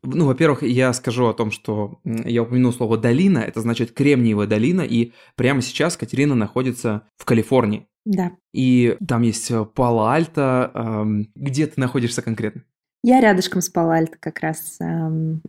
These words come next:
Speaker 2: здесь есть, э, рядом с Пало-Альто такая небольшая зеленая зона, а, рядом с заливом. И вот я как раз обитаю там, неподалеку от Стэнфорда.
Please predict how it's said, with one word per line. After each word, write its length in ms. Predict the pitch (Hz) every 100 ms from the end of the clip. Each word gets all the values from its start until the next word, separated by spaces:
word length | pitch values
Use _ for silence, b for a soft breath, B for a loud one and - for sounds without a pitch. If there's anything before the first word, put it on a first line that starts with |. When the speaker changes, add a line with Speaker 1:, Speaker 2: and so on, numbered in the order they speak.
| -
Speaker 2:
здесь 400 | 180 170 185 -
есть, 440 | 185 180 180 - 175
э, 260 | 170 170
рядом 220 | 175 185 170
с 100 | -
Пало-Альто 640 | 180 190 247 247 190 175 b b b _ -
такая 240 | 170 -
небольшая 920 | 170 175 180 175 202 180 175 165 160 -
зеленая 600 | 190 175 208 220 208 190
зона, 540 | 175 208 269 277 202 B -
а, 240 | - 180
рядом 320 | 185 185 180
с 40 | 175
заливом. 680 | 170 180 233 277 208 180 - -
И 180 | 175
вот 200 | 175 180
я 100 | 185
как 200 | 185 175 -
раз 220 | 180 -
обитаю 480 | 160 170 - 175 170
там, 220 | 170 160
неподалеку 640 | 160 - 165 170 175 175
от 280 | 160 - - _ 165
Стэнфорда. 580 | - 170 160 165 160